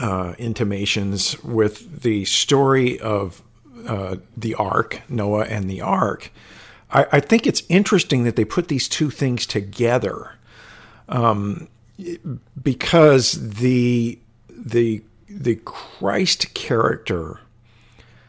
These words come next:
in what little bit of dialogue there is in this film, um,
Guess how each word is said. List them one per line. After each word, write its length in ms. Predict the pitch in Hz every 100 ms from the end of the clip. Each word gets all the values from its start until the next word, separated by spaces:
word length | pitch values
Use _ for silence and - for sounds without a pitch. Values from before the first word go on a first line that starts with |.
| - _ _ _ _ _ - -
in 420 | 160 151 135 123
what 200 | 139 135
little 240 | 170 170
bit 200 | 117 139
of 100 | 107
dialogue 580 | 98 123 131 101 95 92
there 180 | 92 113
is 180 | 139 110
in 120 | 87
this 220 | - -
film, 400 | - 95 80 - - - - _ _ _ _ _ _ - -
um, 500 | 117 107 90 85 87